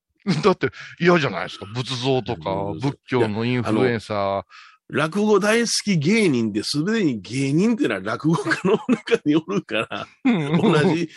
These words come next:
Speaker 2: 近しいところにおるんやね、それ。漫談家も芸人やし、漫才師も芸人やし、
Speaker 1: うん。
Speaker 2: 落語大好き芸人
Speaker 1: まあ、じゃあ、落語、
Speaker 2: 言うた時点で
Speaker 1: 落語大好きアイドル。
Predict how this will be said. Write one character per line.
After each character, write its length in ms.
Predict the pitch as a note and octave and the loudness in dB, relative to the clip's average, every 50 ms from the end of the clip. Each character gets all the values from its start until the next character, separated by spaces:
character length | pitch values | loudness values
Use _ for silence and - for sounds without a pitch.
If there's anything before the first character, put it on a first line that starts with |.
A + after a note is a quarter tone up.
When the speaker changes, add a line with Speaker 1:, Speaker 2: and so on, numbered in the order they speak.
| - - _ | -18 -12 _
Speaker 2:
近 280 | - - - - - - | -10 -8 -6 -6 -4 -4
し 220 | - - B2 A3+ | -4 -4 -4 -4
い 60 | A#3 | -4
と 80 | G3+ F3+ | -2 0
こ 100 | F3+ F3 | 2 4
ろ 120 | E3 D#3 | 4 4
に 80 | C#3+ C3+ | 4 2
お 140 | C3 C#3 D3 | 2 2 2
る 120 | C#3+ B2+ | 2 0
ん 140 | G#2+ G#2 G2 | 0 -2 -4
や 140 | D#2 C2 C2+ | -6 -8 -6
ね、 140 | - E3 | -4 -4
そ 140 | F3+ - G#2 | -4 -4 -8
れ。 200 | E2+ C#2 C2+ - _ _ _ _ _ _ _ _ _ _ _ - | -10 -10 -12 -16 _ _ _ _ _ _ _ _ _ _ _ -8
漫 280 | A2+ A#2+ A#2+ A#2+ B2 B2 | -4 -4 -2 -2 -2 0
談 240 | A2+ A2+ A2+ A2+ G#2 | 0 0 0 -2 -2
家 100 | G2+ G#2 | -4 -4
も 140 | G2+ G2+ | -6 -4
芸 200 | F#2+ G2+ G#2 G2+ | -4 -6 -6 -6
人 260 | G2+ G2+ G#2+ G#2+ G#2+ G#2+ | -6 -4 -4 -4 -4 -4
や 120 | G2 F2+ | -6 -8
し、 160 | F2+ F#2+ G2 G2 | -10 -14 -12 -10
漫 260 | G2 G2+ G#2+ A2 G#2+ | -8 -6 -6 -4 -4
才 180 | G#2+ G#2 G2+ G2 | -4 -4 -6 -8
師 80 | G2 | -10
も 140 | G2 G2 G2+ | -12 -12 -12
芸 180 | F#2+ F#2 F#2 G2 | -10 -10 -10 -8
人 140 | A2 A2 G#2+ | -8 -8 -8
や 180 | F#2 D#2+ - | -10 -12 -16
し、 240 | F2 G2 F#2+ F2 - _ _ _ - | -20 -20 -20 -20 -20 _ _ _ -10
Speaker 1:
う 40 | A2 | -8
ん。 380 | G#2+ G#2+ G#2 G2+ G2 F#2+ F#2 F#2 | -6 -6 -6 -6 -8 -10 -10 -10
Speaker 2:
落 280 | F#2+ F#2+ G#2 B2+ - D#3 | -10 -10 -8 -4 -2 -2
語 80 | C#3+ | -2
大 180 | A2 B2 C#3+ E3 | -2 -2 -2 -2
好 60 | E3 | -2
き 20 | E3+ | 0
芸 60 | G3+ | 0
人 0 | |
Speaker 1:
ま 40 | D#3+ | -2
あ、 40 | |
じ 180 | G#2+ - A2 D#3+ | -2 -2 0 2
ゃ 40 | E3 | 2
あ、 40 | F3 | 2
落 80 | - | 2
語、 60 | G3+ | 2
Speaker 2:
言 120 | G3+ G3 F#3+ | 2 2 2
う 60 | F#3 | 0
た 80 | D3 - | -2 -4
時 120 | D#3+ F3 | -6 -2
点 0 | |
で 80 | - D#3 | 0 0
Speaker 1:
落 160 | F3 G3 G#3 | 0 0 2
語 180 | G#3 A3 G#3+ G#3 | 2 4 4 4
大 220 | E3+ G3 G#3 G#3+ | 4 4 2 2
好 100 | G#3 - - - - | 0 -2 -4 -8 -8
き 300 | - F#3 G#3+ G#3 E3+ - _ - | -8 -6 -6 -6 -6 -8 _ 0
ア 100 | D#3+ F#3+ | 0 2
イ 100 | F3+ C#3 | 2 0
ド 120 | G#2+ G2+ | -2 -6
ル。 100 | F2+ F2+ | -10 -12